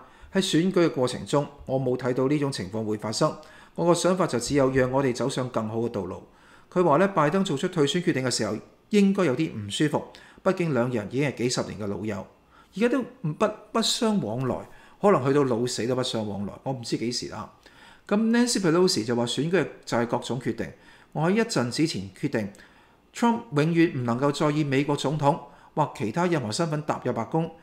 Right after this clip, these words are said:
因此當你做出決定嘅時候，你必須做出有利於獲勝嘅每一個決定，而最重要嘅決定就係候選人係邊個。總之呢，都係佢決定晒啊！I am the decision maker。佩洛西，你收皮啦！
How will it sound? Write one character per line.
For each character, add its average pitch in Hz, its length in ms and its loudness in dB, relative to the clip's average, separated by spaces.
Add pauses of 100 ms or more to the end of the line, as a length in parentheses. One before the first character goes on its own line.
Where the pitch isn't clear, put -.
(160)
因 208 180 2
此 147 180 0
當 190 220 2
你 147 60 2
做 127 140 -2
出 139 120 -2
決 156 140 0
定 120 100 -2
嘅 117 80 -2
時 110 160 -2
候， - 120 -6 (280)
你 156 80 2
必 226 140 2
須 214 220 0
做 143 160 2
出 196 120 0
有 139 220 0
利 131 100 0
於 170 120 2
獲 147 240 0
勝 - 160 -4
嘅 139 80 -2
每 135 220 4
一 175 40 6
個 170 100 0
決 135 180 -2
定， 104 180 -4 (320)
而 135 140 2
最 190 240 6
重 156 200 0
要 147 80 2
嘅 147 40 0
決 147 140 -2
定 117 180 -2
就 110 140 -4
係 107 80 -4
候 110 220 -2
選 110 200 -2
人 - 100 -10
係 - 40 -12
邊 151 180 2
個。 127 200 0 (420)
總 123 180 -2
之 151 140 0
呢， 156 120 4 (380)
都 247 100 8
係 202 40 6
佢 175 220 10
決 220 160 6
定 170 120 6
晒 123 400 6
啊！ 110 300 -4
I 160 260 8 (100)
am 160 260 4
the 143 120 6
decision 147 560 0
maker。 135 280 -4 (400)
佩 135 100 0
洛 117 140 2
西， 120 300 -2
你 110 80 -10
收 120 280 0
皮 - 200 -12
啦！ 101 200 -10